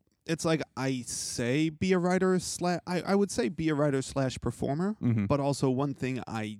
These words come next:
Speaker 1: just seem to hear again and again is I'm, you know what? So I'm a very destination, <laughs> like, driven person.
Speaker 2: Mm-hmm.
Speaker 1: Journeys are fun, whatever, and I've gotten much better at appreciating that. But, like, just the thought of, like,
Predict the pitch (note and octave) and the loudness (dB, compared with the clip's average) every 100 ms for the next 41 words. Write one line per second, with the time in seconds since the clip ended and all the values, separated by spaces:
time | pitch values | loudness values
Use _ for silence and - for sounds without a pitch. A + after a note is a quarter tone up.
0 | - - A2 - - C3+ A#2+ A2 - B2 | -12 -10 -8 -8 -8 -6 -6 -8 -4 -4
1 | A2+ A2+ A#2 A2 G#2 G#2+ G#2+ D3 F3+ _ | -2 -6 -6 -8 -8 -8 -8 -10 -12 _
2 | _ _ _ _ _ _ - A#2+ A2+ A2 | _ _ _ _ _ _ -4 -4 -4 -6
3 | - D#3 F#3 F3 - D3+ D3+ D3 - - | -6 -2 0 0 0 2 2 0 -6 -2
4 | D#3 D3+ A#2+ B2+ B2 A2 G2+ - B2+ A#2 | 0 0 0 0 0 -4 -8 -8 -8 -8
5 | - - F3 - - - - _ - B2+ | -6 -2 -2 -2 -6 -18 -20 _ -6 -6
6 | - A#2+ A#2 B2+ - B2+ A2+ - D#3 F3 | -2 -2 0 0 0 0 0 -2 -4 0
7 | C3+ B2 A2 A#3 C4+ G#3 D3+ - B2 A2+ | 2 4 2 2 2 2 0 0 -4 -4
8 | A2+ - B2+ B2 B2 A2 G#2+ G#2 A2+ A2+ | -8 -12 -4 -2 0 -2 -4 -4 -6 -2
9 | B2+ - A#2 A2 - A2 A2+ G#2 G2 - | -2 -2 -4 -6 -4 -4 -2 -4 -6 -8
10 | G#2 - B2 C3+ C3+ C#3 - _ _ _ | -8 -6 -6 -4 -4 -4 -8 _ _ _
11 | A2+ A2 G#2+ G#2 - _ _ _ _ _ | -4 -2 -6 -6 -12 _ _ _ _ _
12 | - C3 G#2+ - D3+ C3 - - _ - | -18 -16 -8 -2 -2 -2 -6 -12 _ -20
13 | A#2 A2+ A#2 - - B2 A#2+ - A#2 A2+ | -10 -6 -6 -6 -4 -2 -2 -6 -6 -4
14 | C3 | -6